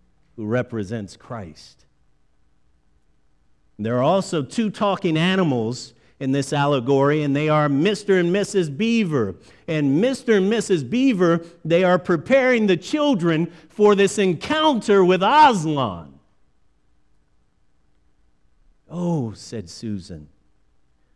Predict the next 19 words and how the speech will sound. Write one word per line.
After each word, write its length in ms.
"I 80
thought 300
he 80
was 260
a 80
man. 580
Is 140
he 100
quite 420
safe? 600
I 80
shall 240
feel 380
rather 320
nervous 520
about 380
meeting 380
a 80
lion." 580